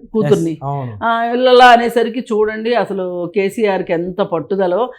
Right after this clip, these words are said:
Speaker 1: ఆ, సొంత కూతుర్ని కూడా, "మ్మ్," అనేశాడు, మాట్లాడలేదు,
Speaker 2: మ్మ్.
Speaker 1: ఆ,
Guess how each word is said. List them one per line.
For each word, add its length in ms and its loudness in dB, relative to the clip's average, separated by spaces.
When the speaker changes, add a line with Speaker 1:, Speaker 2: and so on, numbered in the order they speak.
Speaker 1:
ఆ, 200 -4
సొంత 320 -8
కూతుర్ని 420 -4
కూడా, 300 0
"మ్మ్," 460 -4
అనేశాడు, 480 -2
మాట్లాడలేదు, 920 -2
Speaker 2:
మ్మ్. 200 -10
Speaker 1:
ఆ, 580 -6